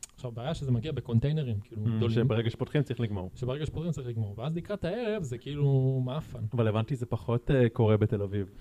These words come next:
Speaker 1: נכון, כי בתל אביב כ-, כזה כולם מגיעים וזה,
Speaker 2: כי
Speaker 1: אבל נגיד,
Speaker 2: כולם
Speaker 1: אז
Speaker 2: מגיעים.
Speaker 1: יש, אז יש, בקבוצה הזאת, זה ממש כאילו דיווחים על איפה יש.
Speaker 2: ובזיכרון יש, תבוא, תבוא לזיכרון
Speaker 1: זה
Speaker 2: כזה?
Speaker 1: כזה, כן,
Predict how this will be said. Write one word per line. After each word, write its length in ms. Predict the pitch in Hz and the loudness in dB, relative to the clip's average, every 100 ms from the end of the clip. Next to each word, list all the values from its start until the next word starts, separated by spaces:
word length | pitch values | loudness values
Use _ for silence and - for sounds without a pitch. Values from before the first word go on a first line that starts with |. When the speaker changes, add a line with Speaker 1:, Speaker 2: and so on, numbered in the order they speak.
| - - - | -20 -10 2
Speaker 1:
נכון, 280 | 143 156 127 | 4 6 6
כי 100 | 123 | 4
בתל 120 | 120 | 0
אביב 160 | 131 139 - | 0 -2 -6
כ-, 260 | 151 123 | -8 -6
כזה 140 | 123 127 | -6 -2
כולם 220 | 139 135 | 4 6
מגיעים 320 | 123 127 127 | 6 6 4
וזה, 160 | 117 113 | 4 -2
Speaker 2:
כי 60 | 110 | 2
Speaker 1:
אבל 80 | |
נגיד, 100 | 113 | 6
Speaker 2:
כולם 260 | 147 131 117 | 6 6 2
Speaker 1:
אז 40 | |
Speaker 2:
מגיעים. 240 | 110 113 143 | 2 6 6
Speaker 1:
יש, 180 | - - | 6 0
אז 160 | 131 | 2
יש, 180 | 135 - - - | 4 2 -6 -6
בקבוצה 440 | 127 - 131 190 | -4 4 4 4
הזאת, 220 | 214 165 135 | 0 0 0
זה 80 | |
ממש 240 | 123 143 156 | 2 2 0
כאילו 280 | 175 147 139 | -2 -2 4
דיווחים 460 | 135 135 - 196 | 4 4 4 4
על 140 | 180 196 | 4 0
איפה 440 | 165 - 143 131 151 | -2 -2 0 0 0
יש. 320 | 127 - - | -2 -6 -10
Speaker 2:
ובזיכרון 420 | 110 107 131 127 123 | -4 8 8 10 6
יש, 140 | 117 | 4
תבוא, 240 | - 113 110 | -2 -6 -2
תבוא 180 | 120 | 0
לזיכרון 360 | 120 113 117 107 | 0 0 -4 -4
Speaker 1:
זה 60 | - | 4
Speaker 2:
כזה? 120 | 127 | 4
Speaker 1:
כזה, 120 | 131 | 4
כן, 200 | 135 262 | 0 2